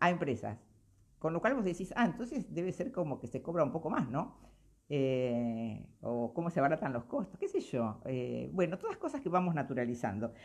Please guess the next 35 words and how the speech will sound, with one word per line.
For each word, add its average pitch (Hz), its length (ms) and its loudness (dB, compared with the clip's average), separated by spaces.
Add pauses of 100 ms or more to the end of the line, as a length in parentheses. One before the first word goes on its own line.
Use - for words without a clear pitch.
(140)
Les 190 100 4
voy 240 120 8
a 240 60 0
contar 226 340 0
también, 233 540 2
em, 147 840 4 (840)
em, 131 1000 2
que, - 120 -4
bueno, 175 200 8
que 165 80 6
ayer 220 200 4
hubo 208 200 6
reunión 196 440 2
en 180 220 2
la, 156 380 4
mm, 139 460 0
en 147 220 0
vuelta, 202 240 0
de 160 60 4
la 156 80 4
Comisión 156 300 -4
de 185 80 0
Fomento 185 340 0
de 160 60 2
Vuelta 175 240 4
de 160 80 6
Obligado. 196 420 4
Recién 160 380 -4
pasé 170 180 -6
unas 165 160 -4
fotos 175 240 -4
para 135 220 -2
que 131 80 -12
pudiéramos 165 360 -2
ver. 240 260 2